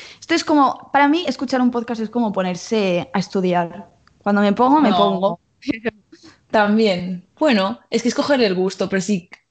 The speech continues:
Speaker 2: coges podcast de temas que te interesan, pues ya está,
Speaker 1: Ya.
Speaker 2: los, si-, siempre los quieres escuchar.
Speaker 1: Claro, este, este nos, nos va, espero que interese, vamos, <laughs> que si no
Speaker 2: <laughs> Hombre, esperemos, esperemos que sí, sí, sí, sí.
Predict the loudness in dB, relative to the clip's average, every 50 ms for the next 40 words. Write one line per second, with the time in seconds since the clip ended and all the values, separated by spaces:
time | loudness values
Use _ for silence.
0 | _ _ _ _ -8 -4 -2 -2 -2 0 0 0 0 0 0 0 0 0 -2 -2
1 | -2 -4 -4 -4 -4 -4 -4 -2 -2 -2 0 0 0 0 0 -2 -4 -4 -4 -6
2 | -6 -10 _ _ _ _ _ _ _ _ _ _ -8 -4 -2 -2 -2 0 0 0
3 | 2 2 2 2 0 -2 -6 -12 -16 -14 -12 -10 -6 -2 -2 0 2 2 2 2
4 | 2 0 0 -2 -2 -4 -6 -8 -8 -6 -4 -4 -4 -6 -6 -10 _ _ _ _
5 | _ _ _ _ _ _ _ _ -6 -4 -4 -4 -4 -6 -4 -4 -4 -4 -4 -4
6 | -4 -4 -4 -4 -6 -10 _ _ _ _ _ -8 -6 -6 -4 -2 -2 -2 0 -2
7 | -4 -6 -6 -4 -2 -2 -2 -2 -4 -8 -14 -16 -12 -8 -6 -4 -4 -4 -2 -4
8 | -6 -6 -4 -4 -2 0 0 0 0 0 0 0 0 0 0 -2 -2 -2 -2 -2
9 | -2 -2 -2 -2 0 0 0 0 0 2 4 6 6 6 6 6 6 8 8 8
10 | 6 6 4 4 2 0 0 0 0 0 0 2 0 0 0 -2 -4 -10 -12 -12
11 | -12 -14 -14 -12 -10 -10 -8 -6 -4 -2 0 0 2 0 0 -2 -4 -6 -6 -4
12 | -4 -4 -4 -4 -6 -8 -8 -10 -10 -10 -12 -12 -10 -12 -12 -12 -12 -14 -16 -14
13 | -14 -14 -14 -14 -14 -16 -20 -20 -20 -18 -20 -20 -20 -20 _ _ _ -20 -20 -20
14 | -18 -16 -18